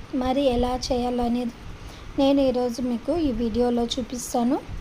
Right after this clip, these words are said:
మీరు కూడా చూసి వీడియో మీకు నచ్చితే నా ఛానల్ని సబ్స్క్రైబ్ చేసుకుని లైక్ చేసి వీడియోని షేర్ చేయండి. అలాగే నేను చేసే ప్రతి వీడియో కూడా మీకు నోటిఫికేషన్గా రావాలంటే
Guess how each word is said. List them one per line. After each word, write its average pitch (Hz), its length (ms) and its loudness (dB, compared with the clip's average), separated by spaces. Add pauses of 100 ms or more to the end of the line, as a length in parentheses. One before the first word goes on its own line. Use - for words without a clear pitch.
(340)
మీరు 254 240 0
కూడా 269 300 2 (140)
చూసి 254 280 -2
వీడియో 247 360 2
మీకు 247 300 -2
నచ్చితే 233 560 0 (1120)
నా 254 80 -2
ఛానల్ని 254 760 0
సబ్స్క్రైబ్ 254 720 -2
చేసుకుని 254 440 0
లైక్ 240 380 -2
చేసి 247 220 -2
వీడియోని 240 500 0
షేర్ 226 480 0
చేయండి. 226 440 0 (640)
అలాగే 240 340 2
నేను 262 220 2 (100)
చేసే 262 240 0
ప్రతి 262 360 0
వీడియో 269 380 2
కూడా 285 260 0
మీకు 277 280 0
నోటిఫికేషన్గా 240 1040 0
రావాలంటే 233 640 0